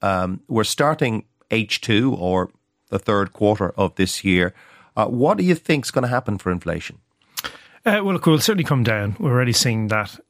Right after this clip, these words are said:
Speaker 2: Um, it's been a little bit more res-, resilient than expected. We've seen that in many countries. We're no
Speaker 1: Mm-hmm.
Speaker 2: different. I
Speaker 1: On,
Speaker 2: suppose what's
Speaker 1: especially on the core inflation side.
Speaker 2: Uh,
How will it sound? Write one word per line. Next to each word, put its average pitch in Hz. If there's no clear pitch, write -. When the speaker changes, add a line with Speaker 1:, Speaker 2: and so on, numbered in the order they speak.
Speaker 2:
Um, 117
it's -
been 147
a 151
little 175
bit 160
more 147
res-, 127
resilient 123
than 113
expected. 120
We've 113
seen 117
that 107
in 107
many 107
countries. 110
We're 117
no 110
Speaker 1:
Mm-hmm. 92
Speaker 2:
different. 120
I -
Speaker 1:
On, -
Speaker 2:
suppose 220
what's 247
Speaker 1:
especially -
on 135
the 120
core 131
inflation 92
side. 82
Speaker 2:
Uh, 139